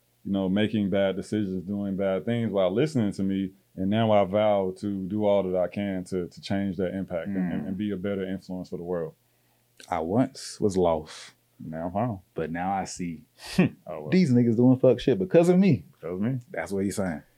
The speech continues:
Speaker 1: And I feel like that's a, I don't know, man. I always wonder at what point do artists realize it? Like, how many people do, does it take for you to talk to or see results from before you start to go like, "Damn, man, my shit is influencing people," you know? 'Cause I would think,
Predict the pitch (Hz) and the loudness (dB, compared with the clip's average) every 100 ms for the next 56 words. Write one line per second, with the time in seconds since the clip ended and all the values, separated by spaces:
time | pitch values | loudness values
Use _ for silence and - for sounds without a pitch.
0 | _ - 220 190 - - 165 185 190 180 | _ -2 0 0 -2 -2 0 6 6 8
1 | 180 156 127 - _ _ _ _ _ _ | 6 6 4 0 _ _ _ _ _ _
2 | _ _ - _ - 147 185 143 123 151 | _ _ -18 _ -4 4 6 8 8 10
3 | 220 170 156 147 113 104 120 - 113 104 | 8 8 8 8 8 8 4 4 2 2
4 | - - - 98 107 104 104 95 90 101 | -2 -12 -10 -4 0 2 0 0 -2 0
5 | 98 92 95 104 175 180 160 135 143 131 | 2 2 2 4 4 4 2 2 2 4
6 | 123 113 110 98 95 98 107 101 92 113 | 4 4 2 0 -6 -4 -2 -4 0 0
7 | 101 107 95 92 110 107 - 107 98 92 | 0 -2 -4 2 2 2 -2 -2 -2 -4
8 | 104 98 92 92 98 92 98 92 90 87 | -6 -4 -2 -2 -4 -4 -6 -6 -6 -8
9 | 92 107 107 110 110 95 92 90 90 143 | -4 -4 -2 -2 0 0 -2 -4 -4 -2
10 | 302 123 107 139 185 302 - 202 214 240 | 0 0 0 0 -2 -4 -2 -2 0 0
11 | 127 104 101 98 95 98 87 85 113 120 | 0 -2 -4 -4 -4 -6 -6 -2 2 2
12 | - - 185 247 135 - 110 95 | 2 4 4 6 2 2 -2 -4